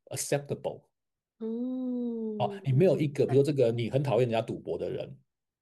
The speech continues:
Speaker 1: 那你嫁给一个赌博的人，你，你说他会为你改，我觉得不要这样想。哦，
Speaker 2: 对。
Speaker 1: 就是说，因为他就是他的人生一部分，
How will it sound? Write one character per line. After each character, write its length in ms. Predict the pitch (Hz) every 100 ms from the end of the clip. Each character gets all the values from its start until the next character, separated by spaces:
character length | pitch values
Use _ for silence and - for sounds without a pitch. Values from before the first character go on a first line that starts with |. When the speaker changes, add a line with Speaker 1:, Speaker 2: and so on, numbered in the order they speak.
| _
Speaker 1:
那 200 | 165 139 - -
你 100 | 127
嫁 200 | - 139
给 160 | 123
一 40 | 110
个 120 | 113
赌 140 | 107
博 180 | 95 98
的 80 | 101
人， 180 | 95 90
你， 160 | 92 -
你 160 | 117 110
说 160 | 135
他 140 | 131 135
会 120 | 127
为 140 | 117
你 140 | 104 98
改， 280 | - 69 - _ _ _ _ -
我 60 |
觉 100 | 120
得 80 | 110
不 120 | -
要 160 | 113 120
这 300 | 123 - -
样 160 | 98 98
想。 220 | - - -
哦， 100 | 113
Speaker 2:
对。 120 | 98 127
Speaker 1:
就 40 |
是 60 | 127
说， 100 | 135 - _ -
因 80 |
为 40 | 151
他 140 | 151
就 100 | 151
是 80 | 143
他 80 | 123
的 100 | 127
人 120 | 107
生 160 | - 120
一 60 |
部 160 | 104 113
分， 260 | 107 107